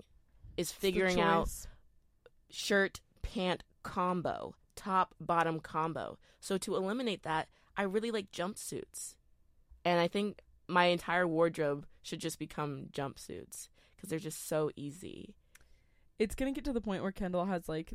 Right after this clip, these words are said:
Speaker 2: the same jumpsuit in, like, five different colors.
Speaker 1: And then, like,
Speaker 2: <laughs>
Speaker 1: like, ten patterns. Yeah.
Speaker 2: Yeah.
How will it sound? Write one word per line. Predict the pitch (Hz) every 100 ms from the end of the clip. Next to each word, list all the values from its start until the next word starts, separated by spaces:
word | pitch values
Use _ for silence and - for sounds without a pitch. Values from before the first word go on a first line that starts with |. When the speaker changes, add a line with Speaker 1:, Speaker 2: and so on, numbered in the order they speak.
| -
Speaker 2:
the | 185
same | - 170 170 175 - -
jumpsuit | 180 165 175 185 180
in, | 180
like, | 165 185
five | - 151 165
different | - 156 -
colors. | - 165 180 359 226
Speaker 1:
And | 196
then, | 202 196
like, | 180
Speaker 2:
<laughs> | - 254
Speaker 1:
like, | 175 - - -
ten | 214 165 175
patterns. | 190 147 143 151 165 165 - -
Yeah. | 156 139
Speaker 2:
Yeah. | 202 131